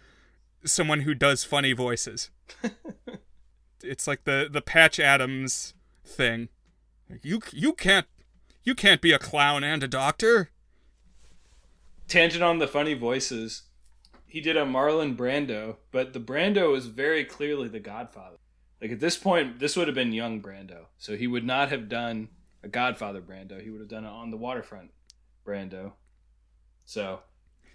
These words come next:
Speaker 2: I thought that was, I hope someone got fired for that blunder.
Speaker 1: Well, if you've ever seen Aladdin, you know that Robin Williams' imitations don't have to be period accurate.
Speaker 2: <laughs> That's a good point.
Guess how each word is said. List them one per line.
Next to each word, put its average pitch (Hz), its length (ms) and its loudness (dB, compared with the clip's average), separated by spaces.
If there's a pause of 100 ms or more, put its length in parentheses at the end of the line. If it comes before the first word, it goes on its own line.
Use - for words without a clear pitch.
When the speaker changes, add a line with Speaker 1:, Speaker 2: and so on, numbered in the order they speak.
(140)
Speaker 2:
I 139 120 4
thought 139 260 4
that 135 200 4
was, 117 340 -4 (400)
I 143 80 2
hope 175 180 2
someone 156 260 2
got 120 180 0
fired 110 300 0
for 110 100 -12
that 95 160 -14
blunder. 92 320 -18 (1000)
Speaker 1:
Well, 175 220 8
if 196 100 2
you've 214 140 2
ever 247 200 2
seen 240 280 0
Aladdin, 180 560 6
you 165 160 -2
know 165 260 6
that 160 200 2
Robin 165 360 4
Williams' 165 540 2
imitations 147 680 -2
don't 147 260 -2
have 147 260 0
to - 80 -8
be 139 320 -2
period 131 440 0
accurate. 117 460 -8 (200)
Speaker 2:
<laughs> - 160 -20
That's - 1300 -4
a 127 40 -10
good 135 200 -10
point. 135 280 -8